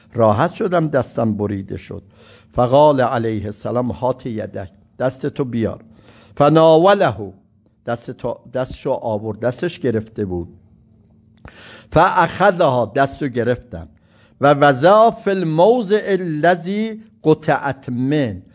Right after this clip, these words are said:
همون جا که جدا شده بود در اون مچ دست حضرت قرار داد. ثم غطاها بردائه، پوشوندش با ردای مبارکشون.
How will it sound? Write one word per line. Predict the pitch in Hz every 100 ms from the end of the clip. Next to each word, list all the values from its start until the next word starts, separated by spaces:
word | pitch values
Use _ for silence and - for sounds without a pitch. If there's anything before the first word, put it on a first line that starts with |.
| _ _
همون | 151 185 202 175
جا | 151 135
که | - 117
جدا | 101 127 127 123
شده | - 113 113
بود | 135 160
در | 123 117
اون | - 113
مچ | 110 110
دست | 113 110 113 143 175 - - _
حضرت | - 113 117 135 -
قرار | 113 113 107
داد. | - 95 - _ _ _ - -
ثم | 165 185 160 139
غطاها | - 120 - _ - 165 214 202 180 190 185
بردائه، | 156 160 170 135 117 113 107 104 - 127 110 _ _ _ -
پوشوندش | 117 107 - 156 165 135 147 175 - _ _
با | 110 110
ردای | 107 107 127 127 110
مبارکشون. | 104 101 101 110 139 - - 190 208